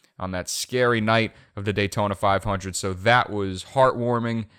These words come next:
and very touching. And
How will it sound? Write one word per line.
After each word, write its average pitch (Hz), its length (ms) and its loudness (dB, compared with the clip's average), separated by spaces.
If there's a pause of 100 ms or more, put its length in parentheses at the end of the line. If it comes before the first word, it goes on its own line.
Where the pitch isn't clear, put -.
(280)
and 95 140 -8
very 123 300 2
touching. 104 640 -2 (600)
And 92 460 -4